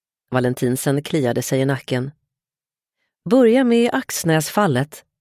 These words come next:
Vi måste skapa ett system så vi får översikt. Det kommer nya bevis och anklagelser i ärendet hela tiden. Jag har aldrig varit med om något liknande." "Då gör jag det."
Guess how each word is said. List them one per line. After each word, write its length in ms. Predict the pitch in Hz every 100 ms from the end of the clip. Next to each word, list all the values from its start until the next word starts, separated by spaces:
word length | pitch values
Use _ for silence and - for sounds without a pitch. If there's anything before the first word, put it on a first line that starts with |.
| _ _ _ _
Vi 120 | 165
måste 260 | 185 190 196
skapa 340 | - 196 160
ett 60 | 165
system 520 | 185 - 233 175 135
så 100 | 147
vi 100 | 143
får 140 | 151
översikt. 600 | 160 135 135 156 - - _ _ _ _ _
Det 100 | 156
kommer 240 | 160 156
nya 260 | 165 160 160
bevis 420 | 165 160 180 175
och 100 | 156
anklagelser 680 | 139 131 147 151 160 156 156
i 60 | 147
ärendet 480 | 143 127 135 143
hela 200 | - 127
tiden. 420 | 139 139 117 110 117 - _ _ _ _ _
Jag 100 | 127
har 60 | 135
aldrig 300 | 131 127 127
varit 240 | 131 123
med 240 | 143 147
om 60 | 104
något 160 | 107 -
liknande." 500 | 107 - 107 107 117 _ _ _ _ _ _ _ _ _ _ _ _ _
"Då 80 | 202
gör 200 | 208 160
jag 120 | 180
det." 140 | 139